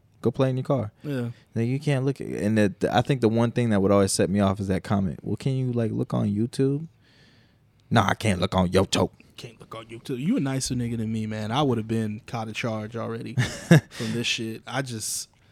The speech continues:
Speaker 1: And then that too, people get close and they, like, spitting and shit.
Speaker 2: Like,
Speaker 1: And
Speaker 2: homie on
Speaker 1: it's
Speaker 2: Saturday got real fucking close, and he was, like, biting his nails too. And
Speaker 1: Yeah.
Speaker 2: I was just like, "Bro, get the fuck back,
Speaker 1: See,
Speaker 2: man."
Speaker 1: the first two dudes that came up were, like, annoying about
Speaker 2: Yeah.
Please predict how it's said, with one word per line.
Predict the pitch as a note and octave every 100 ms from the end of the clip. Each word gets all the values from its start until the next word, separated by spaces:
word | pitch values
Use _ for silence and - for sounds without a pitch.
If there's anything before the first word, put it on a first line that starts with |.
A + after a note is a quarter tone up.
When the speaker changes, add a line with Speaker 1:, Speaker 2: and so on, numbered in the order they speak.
| _ _ - -
Speaker 1:
And | D3+
then | B3+
that | D4 C4+
too, | C4+
people | A#3+ B3+ B3
get | A#3 G#3
close | - G#2+ G#2+ D3+ D#3
and | C3+ C3+
they, |
like, | B2 B2 -
spitting | - - - A2 B2 B2
and | B2+ B2+
shit. | - - B2 B2 A#2+
Speaker 2:
Like, | E3+ E3+
Speaker 1:
And |
Speaker 2:
homie | F#3+ G#3 -
on | A#3
Speaker 1:
it's | -
Speaker 2:
Saturday | G3 G#3+ F3 D#3+
got | C#3 B2
real | B2 E3
fucking | D3+ D#3 C#3+ C3+
close, | D3 C3 -
and | C#3+ F3
he |
was, | F3
like, | E3+ C#3+
biting | B2 C#3+ D3+
his | C#3
nails | B2 C3 D3+ D3
too. | - D#3 E3 E3+ - -
And | A#2 A2+
Speaker 1:
Yeah. | G2
Speaker 2:
I | -
was | E3
just | D#3+
like, | F3
"Bro, | C#3+ B3 D4
get | -
the | -
fuck | - F4+ G4
back, | C#4 F4+ A4 C3
Speaker 1:
See, | C#3+
Speaker 2:
man." | D3
Speaker 1:
the | C#4+
first | D#3+ E3 -
two | F3+ C#3+
dudes | C3 C3 B2
that | G2
came | - A#2+ A2+
up | G2+ F#2+
were, | F#2
like, | F#2 F2+
annoying | F#2+ F#2+ G2 F#2
about | E2 D#3
Speaker 2:
Yeah. | D#3